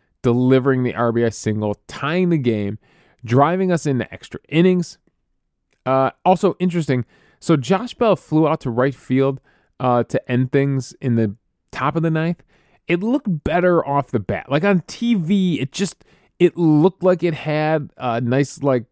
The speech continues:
a nice line drive. Uh, it was a twenty-eight degree launch angle. It was just right at the right fielder. Right at, uh, who was out there? Uh, Verdugo.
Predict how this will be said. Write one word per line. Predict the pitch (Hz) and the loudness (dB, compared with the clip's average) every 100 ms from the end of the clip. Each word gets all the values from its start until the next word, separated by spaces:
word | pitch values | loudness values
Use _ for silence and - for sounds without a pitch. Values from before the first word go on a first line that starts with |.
| - | -10
a | 131 | -2
nice | 127 143 - | 0 0 0
line | 131 120 139 139 | 0 0 0 0
drive. | 113 123 123 123 127 _ _ _ _ _ | 0 -2 -2 -2 -4 _ _ _ _ _
Uh, | - 117 117 | -4 0 2
it | 120 | 2
was | 123 | 2
a | 120 | -2
twenty-eight | - 165 156 147 | 0 0 2 0
degree | 131 135 | 0 0
launch | 120 123 127 | 0 -2 -2
angle. | 135 135 135 _ - | -4 -4 -6 _ -4
It | |
was | 156 156 | 0 0
just | 151 | 0
right | 131 113 127 127 | -2 0 0 2
at | 113 110 | 0 -2
the | |
right | 104 92 | -4 -6
fielder. | - 90 64 - - _ _ _ _ _ _ _ _ _ _ _ _ - | -6 -10 -10 -12 -20 _ _ _ _ _ _ _ _ _ _ _ _ -8
Right | 113 123 123 - | -2 0 -2 -4
at, | 120 113 110 107 | -6 -4 -4 -6
uh, | 101 104 | -8 -8
who | 107 | -6
was | 110 90 | -6 -6
out | 90 90 - | -12 -16 -12
there? | 85 85 - - | -10 -10 -12 -12
Uh, | 98 | -10
Verdugo. | 92 107 107 127 135 131 | -8 -6 0 0 2 -2